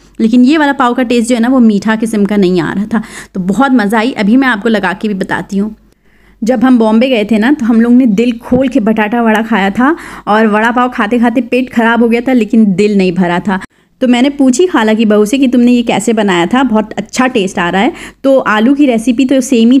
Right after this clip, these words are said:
थी जो मैं बनाती हूँ, बस उसने बेसन में क्या करी थी, थोड़ा सा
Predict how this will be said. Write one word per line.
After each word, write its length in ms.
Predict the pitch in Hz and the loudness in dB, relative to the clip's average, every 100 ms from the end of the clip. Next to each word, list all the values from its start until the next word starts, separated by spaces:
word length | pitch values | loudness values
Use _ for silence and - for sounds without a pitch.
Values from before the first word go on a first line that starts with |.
| 269 | 2
थी 60 | |
जो 160 | 220 233 | 0 2
मैं 200 | 220 233 | 2 2
बनाती 360 | 226 170 185 | 0 0 0
हूँ, 120 | 240 262 | 2 2
बस 220 | 247 247 | 0 -2
उसने 220 | 254 285 | 0 0
बेसन 360 | 220 208 220 302 | 2 0 2 2
में 140 | 294 | 2
क्या 180 | 240 196 | 0 -2
करी 260 | 202 196 202 | -2 -2 0
थी, 220 | 294 - - - - | 0 -2 -6 -10 0
थोड़ा 180 | 254 254 | 0 0
सा 140 | 330 | -2